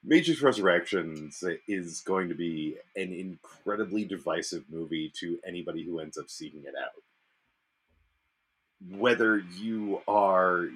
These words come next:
you know, a non-fan of the Matrix franchise and just, like, watch new things, and it's like, "Ah, people are talking about this, I'll fucking watch it."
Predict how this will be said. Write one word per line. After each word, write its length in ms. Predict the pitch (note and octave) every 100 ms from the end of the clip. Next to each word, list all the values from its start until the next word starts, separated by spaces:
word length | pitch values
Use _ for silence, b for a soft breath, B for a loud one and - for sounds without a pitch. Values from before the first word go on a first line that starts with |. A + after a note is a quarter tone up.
| F2
you 100 | F2+
know, 580 | E2+ D2+ D2 D2 D2 - -
a 520 | F#2+ F2 E2+ E2 D#2+ D2 _ _ E2+
non-fan 880 | F#2+ F#2+ A2 A2 G#2 A2 G2+ G2 F#2
of 220 | E2+ F2+
the 80 | E2
Matrix 380 | F2 F2+ F2+ -
franchise 680 | F#2 E2 D#2 F2+ D#2+ D#2
and 100 | D#2
just, 300 | D2 D#2+ -
like, 220 | E2 D2+ -
watch 400 | C#2+ D2 - -
new 180 | F2 G#2+
things, 540 | - C#2+ D2 A2 A2+
and 160 | F#2+ F2+
it's 100 | A#2+
like, 180 | C#3+ G#3+
"Ah, 240 | A#3+ E3+
people 340 | - F3 - G3
are 60 |
talking 360 | G3 A3+ G3+ E3+
about 300 | E3+ D#3+ -
this, 280 | A#2+ D#3 D3+
I'll 140 | F3
fucking 360 | - D3+ G3+ G3+
watch 280 | G#3 G#3+ E3
it." 340 | C3 D#2+ D#2